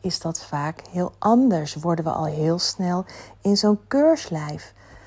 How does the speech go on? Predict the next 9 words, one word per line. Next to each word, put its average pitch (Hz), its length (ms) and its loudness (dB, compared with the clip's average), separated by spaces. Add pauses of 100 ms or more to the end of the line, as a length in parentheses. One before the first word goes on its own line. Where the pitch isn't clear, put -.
(300)
gezet. 151 640 -2 (220)
En 170 180 0
zeker 190 680 2
als 160 260 -8
je 165 80 -6
hooggevoelig 175 760 -2
bent 160 240 -6
en 160 140 -6 (840)
toch - 420 6